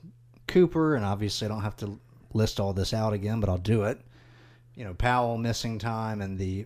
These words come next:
ups and downs of conference play, and then Sharif getting hurt.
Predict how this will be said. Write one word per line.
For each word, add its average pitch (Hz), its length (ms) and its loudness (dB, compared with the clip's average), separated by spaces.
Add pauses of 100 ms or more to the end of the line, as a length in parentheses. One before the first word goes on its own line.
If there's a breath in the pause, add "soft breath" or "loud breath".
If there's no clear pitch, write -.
(160)
ups 135 280 0
and 120 140 0
downs 120 380 4
of 101 120 -6
conference 113 540 -4
play, 104 440 -4 (160)
and 107 100 -12
then 92 120 -8
Sharif 107 360 -4
getting 92 260 -6
hurt. 131 440 2